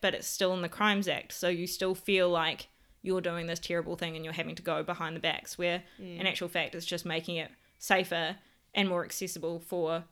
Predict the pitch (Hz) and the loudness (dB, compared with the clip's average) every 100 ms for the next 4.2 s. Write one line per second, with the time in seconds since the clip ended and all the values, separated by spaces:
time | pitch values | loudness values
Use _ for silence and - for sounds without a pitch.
0 | _ _ _ _ _ 196 190 180 175 175 | _ _ _ _ _ 0 0 2 0 0
1 | - 190 175 175 170 - - _ - 233 | -2 -4 0 0 0 -6 -12 _ -2 0
2 | 214 165 196 269 220 175 - - - - | 2 2 2 2 -2 -4 -4 -10 -20 -2
3 | 196 180 185 170 156 170 170 185 175 170 | 0 2 4 4 4 2 0 0 0 -2
4 | - | -4